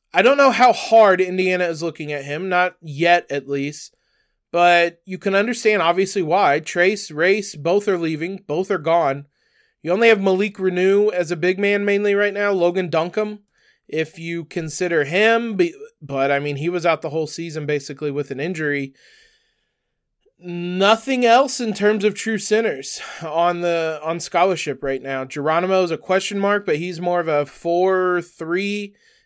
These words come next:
Caleb Banks the same way. He's more of a four. So in terms of true centers, it is Malik Reneau and Logan Duncombe, and that is it. You can understand why Ike is someone they would reach out to. Last season, excuse me, two seasons ago,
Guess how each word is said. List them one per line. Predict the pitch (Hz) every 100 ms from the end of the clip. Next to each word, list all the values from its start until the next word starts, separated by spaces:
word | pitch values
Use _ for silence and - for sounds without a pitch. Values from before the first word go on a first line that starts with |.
| _
Caleb | 180 180 165
Banks | 170 180 196
the | 175
same | - 180 170
way. | 165 185
He's | 180 180
more | 160 175
of | 180
a | 180
four. | - 175 180 190 190 _ _ _ _
So | _ 185
in | 175
terms | 202 240
of | 233
true | - 226
centers, | 202 220 220 214 170
it | 190
is | 202 175
Malik | 180 185 190
Reneau | 180 175 180 175 160 147 _ _ _ _ _ -
and | 160
Logan | 180 180 170
Duncombe, | 175 175 160
and | 151 151
that | 156
is | 151 139
it. | 160 147 - _ _ _ _ _ _ _ _ _ _
You | 170 170
can | 185
understand | 190 202 - 214 196
why | 160
Ike | 156 170 175
is | 170 160
someone | 170 165 156
they |
would | 156 156
reach | 151 147
out | 156 160
to. | 139 123
Last | 127 165 160
season, | - 190 185 190 190 190 _ _ _ _ _ _ -
excuse | - - 190
me, | 151
two | - 226 240
seasons | 208 170 156 139
ago, | 139 131 143